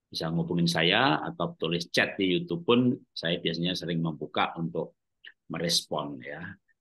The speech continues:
Eh, nanti dijelaskan baik oleh saya atau oleh jaringan Apotek P H S, masing-masing yang dikenal akan menjelaskan bagaimana cara mendaftar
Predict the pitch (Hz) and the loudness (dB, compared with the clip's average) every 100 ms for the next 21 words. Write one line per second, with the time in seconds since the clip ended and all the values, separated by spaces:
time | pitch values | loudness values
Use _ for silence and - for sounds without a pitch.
0 | _ _ _ - 71 78 78 - 95 85 | _ _ _ -12 -8 -6 -8 -2 -2 0
1 | 85 82 73 - 107 139 170 - - _ | -2 -2 -2 2 4 6 4 2 -4 _
2 | 78 78 69 85 85 90 107 143 160 80 | -4 -2 0 0 2 4 6 6 4 2
3 | 82 80 - 85 87 87 85 - _ _ | -4 -4 -4 0 2 0 -2 -14 _ _
4 | - 131 135 139 107 95 98 90 95 85 | 0 4 6 6 4 2 0 0 0 2
5 | 82 135 165 - 85 90 90 85 85 92 | 2 2 2 -2 -4 -4 -2 0 0 0
6 | 87 85 78 - _ _ _ 90 90 90 | 2 0 -2 -8 _ _ _ -4 -2 0
7 | 101 117 151 196 - 90 87 90 85 78 | 2 6 6 4 0 -2 0 2 2 0
8 | - 107 113 98 87 80 80 85 82 78 | 0 0 2 0 -2 -2 -2 -2 -2 -2
9 | 80 87 90 95 - _ _ - 87 85 | 0 2 0 -2 -12 _ _ -6 -2 -2
10 | 85 - 127 147 135 | -2 2 4 4 2